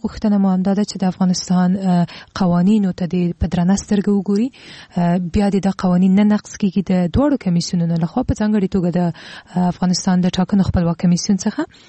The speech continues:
او، آه، دغه تقویم یې چې اعلان کړی ده، که دا بیا نقض سي، ما مخکې هم وویلې چې ډېرې لویې ستونزې به ولسمشریزو ټاکنو ته موږ ولرو. او دغه ستونزو او شکایتونو ته چې د کمیسیون پورې اړه لري، که دې ته رسیدګي ونه سي،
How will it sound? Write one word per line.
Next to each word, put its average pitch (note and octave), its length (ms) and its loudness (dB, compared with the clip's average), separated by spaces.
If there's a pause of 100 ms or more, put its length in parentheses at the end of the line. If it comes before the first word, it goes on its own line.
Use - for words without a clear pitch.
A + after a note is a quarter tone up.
(580)
او، G3 440 0
آه، F#3+ 160 0
دغه A3 240 0
تقویم C4+ 400 0
یې A#3 140 2
چې - 80 -6
اعلان F#3 340 0
کړی G#3+ 200 2
ده، G3+ 200 0
که - 120 -12
دا F#3+ 200 0
بیا G#3 140 2
نقض G3+ 300 -2
سي، G3 280 0 (280)
ما F#3+ 100 2
مخکې G#3+ 340 0
هم G3 120 2
وویلې F#3+ 400 2
چې - 100 -4 (220)
ډېرې A3+ 280 2
لویې A3 200 2
ستونزې G3 440 -2
به F3+ 180 0 (260)
ولسمشریزو F#3 600 0
ټاکنو F3 380 0
ته - 140 -4
موږ D#3+ 160 -2
ولرو. F3+ 300 -4 (460)
او F3+ 340 0
دغه F#3+ 640 0
ستونزو G#3+ 480 0 (160)
او F3+ 200 -2
شکایتونو G3 640 0
ته F#3 160 -2
چې - 140 -6
د F3 100 -12 (100)
کمیسیون F#3+ 560 2
پورې F#3 160 0 (100)
اړه E3 160 0
لري، D#3+ 200 0
که F3+ 140 -4
دې G3+ 120 0
ته G3 100 0
رسیدګي F#3+ 500 0
ونه G#3+ 140 2
سي، G3+ 240 -2